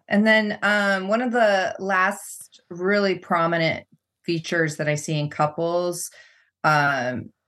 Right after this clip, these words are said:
that's a reason for failure is this, it does relate back to trauma when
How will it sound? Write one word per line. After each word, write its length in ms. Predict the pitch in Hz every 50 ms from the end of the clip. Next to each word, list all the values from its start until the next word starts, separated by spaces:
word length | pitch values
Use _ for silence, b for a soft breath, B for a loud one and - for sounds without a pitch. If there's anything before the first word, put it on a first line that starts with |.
| _ -
that's 260 | 151 160 156 156 -
a 40 | 151
reason 380 | 147 151 151 151 170 165 156
for 160 | 147 - 156 -
failure 640 | - - 151 143 143 147 147 147 147 143 139 139
is 320 | - - 147 143 135 139
this, 320 | - 143 139 131 - - b b b b b b _ -
it 120 | 170 151
does 300 | 165 175 180 175 170 -
relate 280 | 175 165 160 147 147 -
back 220 | 131 135 139 -
to 80 | 156 147
trauma 500 | - - 151 143 143 143 143 143 135 - - _ _
when 400 | - 147 151 147 147 143 - -